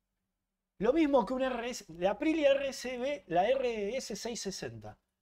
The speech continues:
Treinta y dos mil dólares cuando salió. ¿A quién se le iban a vender? Lo peor es que hubo un pelotudo que la compró, yo no puedo creer. Una Aprilia seiscientos noventa y cinco ponis, porque era la primera versión, treinta y dos mil dólares. Y un boludito que la compró.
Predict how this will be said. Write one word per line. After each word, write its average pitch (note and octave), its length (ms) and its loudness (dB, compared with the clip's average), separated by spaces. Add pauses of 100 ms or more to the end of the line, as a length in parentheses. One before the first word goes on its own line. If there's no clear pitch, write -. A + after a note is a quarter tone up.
(520)
Treinta A3+ 360 -4
y B3 60 -2
dos C4+ 180 2
mil F4+ 180 4
dólares E4+ 340 6
cuando C3+ 240 -10
salió. B2+ 260 -6
¿A F3 40 -4
quién - 160 -14
se - 160 -10
le D3 80 -2
iban D3+ 160 2
a C3+ 80 -4
vender? B2+ 300 -8
Lo B2+ 120 -8
peor B3+ 240 -4
es - 80 -10
que - 60 -8
hubo F#3+ 140 -4
un F3+ 100 -8
pelotudo C#3 540 -6
que C3 80 -6
la A#2 120 -6
compró, B2+ 280 -10
yo D#3 120 -12
no D#3+ 100 -6
puedo B2 160 -6
creer. C3 180 -6 (380)
Una G3 160 -4
Aprilia A3+ 420 -2
seiscientos C#3+ 560 -4
noventa C3 320 -2
y C#3 60 -2
cinco F#3+ 360 -2
ponis, D#3 320 -2
porque B2 240 -4
era E3+ 80 6
la C#3+ 160 4
primera E3+ 380 0
versión, B3 400 -2 (200)
treinta C#3+ 420 -8
y C#3+ 80 -8
dos D#3+ 200 -4
mil A3+ 220 -8
dólares. F#3+ 300 -4
Y E3 40 -4
un E3+ 340 -8
boludito C#3 580 -4
que B2+ 100 -4
la B2 100 -4
compró. F3 460 -2